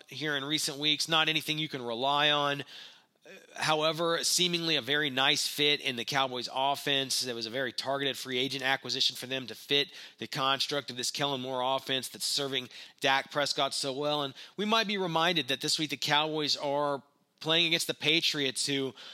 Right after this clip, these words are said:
are so difficult for the outside receivers. You may have, uh, it's, it's, you know, it's a deep competitive play, but Randall Cobb, if you've got a guy, gotta get a guy in this week, you know, I, I think in terms of Cowboys pass catchers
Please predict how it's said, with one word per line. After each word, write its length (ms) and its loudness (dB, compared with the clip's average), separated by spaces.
are 160 0
so 280 2
difficult 440 -4
for 100 -4
the 160 2
outside 480 0
receivers. 500 0
You 80 -6
may 240 2
have, 300 2
uh, 60 -8
it's, 200 -4
it's, 220 -4
you 260 0
know, 100 -2
it's 120 -4
a 60 -2
deep 400 -2
competitive 540 0
play, 280 2
but 260 -2
Randall 300 -2
Cobb, 320 0
if 120 -4
you've 120 -8
got 180 4
a 60 -2
guy, 420 2
gotta 260 4
get 200 2
a 40 2
guy 280 2
in 220 2
this 220 0
week, 280 -2
you 100 -8
know, 240 -6
I, 340 -4
I 20 2
think 260 0
in 80 0
terms 260 -2
of 120 -6
Cowboys 500 2
pass 320 2
catchers 460 0